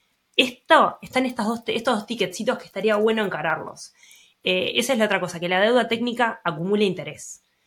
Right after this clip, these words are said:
Si uno de a poquito la puede ir pagando, muchas veces es algo que está bueno, tener un cierto pedacito del,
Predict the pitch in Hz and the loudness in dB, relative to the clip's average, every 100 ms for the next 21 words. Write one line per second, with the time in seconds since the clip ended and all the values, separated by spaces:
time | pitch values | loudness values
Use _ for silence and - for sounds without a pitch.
0 | _ - 247 277 311 190 226 226 - - | _ -4 0 2 2 2 2 2 -4 -10
1 | 679 - 427 339 359 359 330 - 220 269 | -4 0 2 0 0 -2 -4 -4 -4 -2
2 | 311 320 311 302 - 247 277 294 247 262 | 0 2 2 -2 -6 -6 -4 -2 -2 -2
3 | 262 277 277 220 214 190 - 190 196 156 | -2 -4 -4 -4 -2 -2 -2 0 0 0
4 | 170 190 214 240 - _ _ _ _ _ | 0 4 4 2 -6 _ _ _ _ _
5 | _ _ 226 226 - 269 277 277 - 190 | _ _ 0 0 2 2 4 2 2 0
6 | 185 - 214 226 175 170 - | -2 -4 -2 0 0 -2 -8